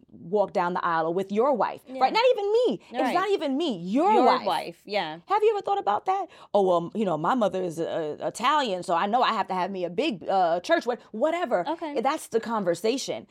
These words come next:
Speaker 1: It's not about Alicia specifically. It's not about Allison specifically.
Speaker 2: Yeah.
Speaker 1: I need to know that this gentleman desires marriage. Does he believe in the institution of marriage?
Speaker 2: Mm-hmm.
Speaker 1: Has he given it thought? How you thirty-five, thirty-eight, forty-two and say, "I never really thought about it"? You never really thought about it.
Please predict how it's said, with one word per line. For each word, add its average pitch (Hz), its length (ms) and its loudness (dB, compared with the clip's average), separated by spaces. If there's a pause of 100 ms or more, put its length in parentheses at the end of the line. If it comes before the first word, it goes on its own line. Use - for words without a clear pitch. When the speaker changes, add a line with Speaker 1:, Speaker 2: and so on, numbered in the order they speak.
(160)
Speaker 1:
It's 220 160 0
not 320 160 -4
about 214 340 0
Alicia 214 680 -2
specifically. 202 760 -6
It's 202 60 -2
not 294 100 -2
about 202 320 -2
Allison 214 460 -2
specifically. - 680 -8
Speaker 2:
Yeah. 220 240 -10
Speaker 1:
I 294 140 -2
need 349 160 0
to 311 40 -4
know 262 120 -4
that 220 140 -2
this 220 140 0
gentleman 202 360 -2
desires 196 680 -4
marriage. 185 420 -2
Does 175 120 -6
he 285 80 -4
believe 226 540 -2
in 226 100 -2
the 202 160 -4
institution 220 540 -6
of 170 80 -6
marriage? 165 340 -4
Speaker 2:
Mm-hmm. - 320 -10
Speaker 1:
Has 262 80 -2
he 240 80 -4
given 240 280 0
it 180 100 -2
thought? 208 320 0 (180)
How 339 160 2
you 349 160 4
thirty-five, 285 540 0
thirty-eight, 254 460 0
forty-two 254 520 0
and 214 80 -2
say, 185 160 2
"I 175 140 4
never 202 180 -2
really 196 160 -2
thought 247 220 0
about 165 240 -6
it"? - 100 -18 (720)
You 311 220 4
never 226 260 2
really 214 220 2
thought 208 220 2
about 196 260 2
it. 196 180 -6